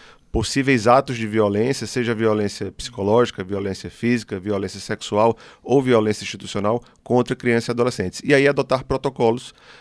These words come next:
para que esses protocolos sejam seguidos e essas crianças sejam cuidadas dentro de uma técnica acadêmica que aí envolve a área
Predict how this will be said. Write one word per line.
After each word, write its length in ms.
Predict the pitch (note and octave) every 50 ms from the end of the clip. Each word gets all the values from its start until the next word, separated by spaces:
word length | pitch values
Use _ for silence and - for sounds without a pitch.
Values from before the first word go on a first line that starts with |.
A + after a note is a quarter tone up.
| _ _ _ -
para 260 | A2 G#2+ A2 A#2 A2+
que 100 | - A#2+
esses 160 | A2 - -
protocolos 500 | - - A#2+ G#2 - A2 - A2+ A2 -
sejam 360 | - - D3 D3+ D3+ C#3+ D3
seguidos 600 | C#3+ - - C3 A#2 A#2 A#2+ B2+ B2+ - C3+ - - - - - _ -
e 140 | - A#2+ A#2+
essas 180 | - - -
crianças 380 | - - B2 B2 B2 - B2+ -
sejam 480 | - - - D3 C#3+ C#3+ C3+ C#3 C3+
cuidadas 800 | C3 - - C#3+ C3+ A2+ A2 G#2+ G2 F#2+ F#2 F#2+ - A2 - - - _ - _ _ _ _ _ _ _ _ _
dentro 400 | - G2+ B2+ C#3 D3+ D3 - C#3+
de 160 | C3 A2+ A#2 A#2+
uma 220 | A#2 A2+ G#2+ G2+
técnica 580 | - - - A#2+ A#2+ A#2+ - A2+ G#2+ G2+ - G2+
acadêmica 960 | G2 - G#2 F#2 F#2+ G#2 A#2 A#2+ B2 B2 B2 B2 A#2 A#2+ - A#2 A2 G#2+ G2
que 140 | - - G#2+
aí 140 | A2+ B2+
envolve 500 | B2+ A#2+ G#2+ A#2+ B2+ B2+ B2 G#2 G#2+ G#2+
a 60 | G#2 G2+
área 340 | G#2 G2+ G2+ G2+ G2+ G2